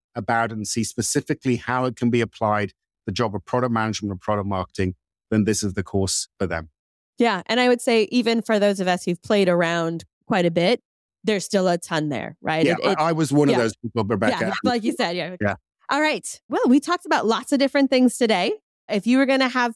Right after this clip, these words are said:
Speaker 2: our listeners do two things differently tomorrow based on what we talked about today, what would that be?
Speaker 1: I think the first thing is you need to think about, if you're unfamiliar with, with, uh, generative A I, is you need to become familiar with this technology,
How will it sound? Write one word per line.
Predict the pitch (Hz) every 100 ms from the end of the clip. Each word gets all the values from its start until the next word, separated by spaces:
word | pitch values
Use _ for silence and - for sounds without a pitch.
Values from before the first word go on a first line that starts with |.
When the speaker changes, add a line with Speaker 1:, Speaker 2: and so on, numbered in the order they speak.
| -
Speaker 2:
our | 240 269
listeners | 269 - 247 240 -
do | 220 202
two | - 302 320
things | 320 311 294 277
differently | 269 262 240 233
tomorrow | 226 - 220 208 180 170
based | 233 214 208 220
on | 208
what | 208 -
we | 220
talked | - 208 -
about | 196 185 -
today, | 185 196 196 392 _ _ -
what | 220
would | 202 175
that | 151 -
be? | - _ _ -
Speaker 1:
I | 160
think | 160 175 156
the | 135
first | 147 139 -
thing | 127
is | 113 110
you | 110
need | 117 113
to | 98
think | - 107
about, | 90 98 101
if | 101
you're | 113 113
unfamiliar | 123 120 120 110 107
with, | 98 95 - 110
with, | 104 95
uh, | 98
generative | 95 101 101 - 95
A | 98 92
I, | 92 90 90 _ _ _
is | 113 101
you | 110
need | 117 113
to | -
become | 107 107 101
familiar | - 101 101 95
with | 92
this | 92 -
technology, | - 87 90 90 87 85